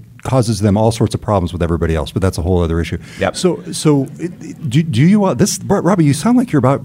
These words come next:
Speaker 1: like you're positioning yourself to get acquired almost. You're saying such nice things about Amazon. <laughs>
Speaker 2: Absolutely not.
Speaker 1: <laughs> Abs-, okay, absolutely not. For the
Speaker 2: Absolutely
Speaker 1: record,
Speaker 2: not.
Speaker 1: all right, all right. Or it, does everybody else share that optimism about Amazon? I,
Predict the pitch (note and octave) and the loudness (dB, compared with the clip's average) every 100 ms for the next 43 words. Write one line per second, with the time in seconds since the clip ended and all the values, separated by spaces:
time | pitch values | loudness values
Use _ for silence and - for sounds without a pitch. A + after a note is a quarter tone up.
0 | - C#3+ B2 C#3+ C3+ C3+ F3 C#3 A2 C3+ | -8 -6 -4 -2 -2 0 2 2 2 0
1 | - C3+ A2+ - F3+ G#3+ - F2+ E2 C#2+ | 0 0 0 -2 -2 -2 -4 -2 0 -2
2 | - F#2 D2+ - A#2 G2+ - A2+ C3+ C#3 | -2 -2 -2 0 0 0 0 0 2 0
3 | - C#3+ A2+ A#2 A2 A2 G2 F#2+ - E2+ | 2 0 0 0 0 0 -2 -4 -6 -6
4 | - G3 A#3 C4+ B3+ B3+ C#4 - G3+ G3 | -4 -2 2 2 2 0 -6 -10 -10 -8
5 | - F#3 - - A2+ A2+ G#2 F#2+ F2 D#3 | -4 -4 -2 -4 -4 -2 -2 -2 0 0
6 | - F#3+ C#3+ B3 F#3 E3 D3 E3 F3 D#3+ | 0 -2 -2 -6 -4 -2 -2 -2 0 0
7 | C#3 A#2 E3 D3+ C#3 C3+ C3+ C3+ C3 G#2+ | 0 0 0 2 2 2 0 2 0 0
8 | G2+ F#2+ - E3 E3 D#3+ D#3+ F3 E3+ - | -2 -6 -6 -6 0 0 2 -2 -2 -4
9 | C3 C3 G3 F#3 C3+ E3 - D3+ D#3 G#2+ | 0 2 2 2 2 0 0 2 2 2
10 | B2 E3 E3+ F3 E3+ F3 F3 F3 F3 D#3+ | 0 0 0 0 -2 -2 -2 -2 -2 -2
11 | C3+ | 0